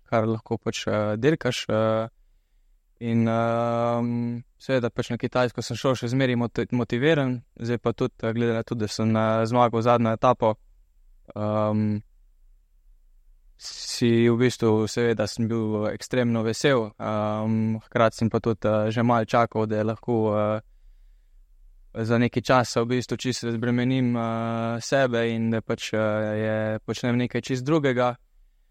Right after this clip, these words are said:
Eh, tako da sem, eh, v bistvu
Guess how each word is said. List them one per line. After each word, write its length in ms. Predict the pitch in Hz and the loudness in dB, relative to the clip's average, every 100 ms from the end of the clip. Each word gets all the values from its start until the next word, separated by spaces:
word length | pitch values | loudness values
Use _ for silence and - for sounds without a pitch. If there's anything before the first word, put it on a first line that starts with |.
| - _ - | -20 _ -4
Eh, 500 | 113 113 113 113 110 | 0 2 2 0 0
tako 240 | 113 123 | -2 0
da 100 | 117 | -2
sem, 260 | 110 120 117 | 0 2 2
eh, 460 | 113 113 113 113 | 2 0 0 0
v 100 | 92 120 | 0 0
bistvu 560 | 120 - 113 113 110 | -2 -2 -2 -2 -2